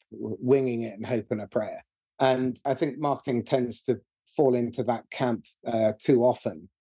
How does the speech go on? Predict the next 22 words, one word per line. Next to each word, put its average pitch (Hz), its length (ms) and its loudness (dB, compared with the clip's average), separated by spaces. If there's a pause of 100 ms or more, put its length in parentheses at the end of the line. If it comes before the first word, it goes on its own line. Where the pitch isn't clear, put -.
(320)
There 202 180 6
isn't 240 380 2 (100)
a 160 60 -8
tendency 202 600 -2
to - 240 -2
overemphasize 147 1080 0 (220)
data 131 540 0 (100)
and 127 140 -2 (100)
overemphasize 127 1200 2 (440)
technology 127 880 0 (460)
at 123 220 -2
the 139 140 6
expense 139 640 0
of 110 160 -4
relationships 143 1040 -2 (300)
and 135 580 2
at 127 240 4
the 139 80 4
expense 127 560 0
of 113 100 -2
intelligent 120 680 0
reflection. - 640 -6